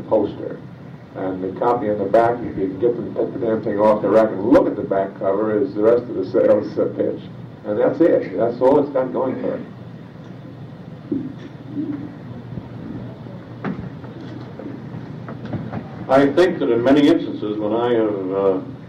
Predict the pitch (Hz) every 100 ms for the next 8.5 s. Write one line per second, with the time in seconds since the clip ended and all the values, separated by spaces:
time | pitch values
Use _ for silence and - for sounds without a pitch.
0 | - - - - - 120 123 117 113 113
1 | 123 120 110 127 131 127 139 117 104 113
2 | 117 107 107 104 127 123 107 107 139 143
3 | - 113 110 107 104 127 127 117 117 104
4 | 95 - 147 143 - 120 139 135 - -
5 | - - - 117 113 113 110 120 123 -
6 | - - 160 160 143 127 120 - 170 180
7 | - - - - - - - - - -
8 | 107 113 113 117